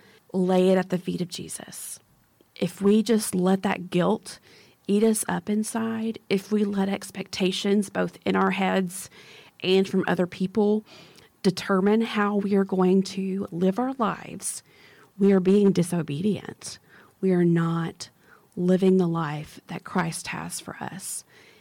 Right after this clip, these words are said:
It is for freedom that Christ has set us free. And if we live in bondage to our own idolatrous way of thinking, or if we feel constantly pressured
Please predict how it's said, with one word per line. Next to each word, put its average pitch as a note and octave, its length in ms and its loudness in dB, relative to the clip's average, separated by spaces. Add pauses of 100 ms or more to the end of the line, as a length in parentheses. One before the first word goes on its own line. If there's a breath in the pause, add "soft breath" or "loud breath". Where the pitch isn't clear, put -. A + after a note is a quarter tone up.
(380 soft breath)
It A#3 100 4
is C4+ 200 -2
for G3 160 0
freedom F3+ 800 -2 (120)
that - 160 -6
Christ F3 420 -4
has F3 160 -4
set - 200 -14
us - 220 -10
free. D#3+ 480 -8 (460 loud breath)
And F3+ 360 -2
if - 200 -6
we A3 200 4
live G3+ 280 4
in G#3 160 6
bondage F#3+ 720 2
to D#3+ 520 -6 (580 loud breath)
our F3 220 0
own F#3 540 6 (380)
idolatrous F3 720 0
way F#3 220 4
of F3+ 120 0
thinking, F3 720 2 (480 loud breath)
or F3 160 -2
if - 260 -8
we E3 380 0
feel F#3 500 -2
constantly - 760 -2
pressured F3 680 -4